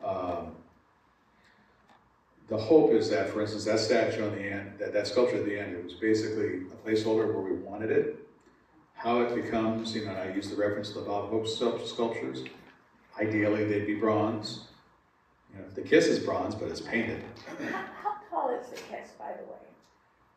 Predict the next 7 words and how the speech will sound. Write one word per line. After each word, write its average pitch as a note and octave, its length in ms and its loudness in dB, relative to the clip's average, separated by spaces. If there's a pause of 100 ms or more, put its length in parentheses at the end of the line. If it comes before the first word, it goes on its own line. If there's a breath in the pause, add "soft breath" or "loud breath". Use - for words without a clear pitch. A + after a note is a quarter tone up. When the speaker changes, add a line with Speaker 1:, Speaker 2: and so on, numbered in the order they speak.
(240)
Speaker 1:
Fifty-five C3 1200 2
feet. C3 300 -4 (1200)
Yeah. G#2+ 200 -8 (920)
I - 260 -20
think A2 320 -2
from, G#2+ 280 -2 (100)
yeah. - 80 -10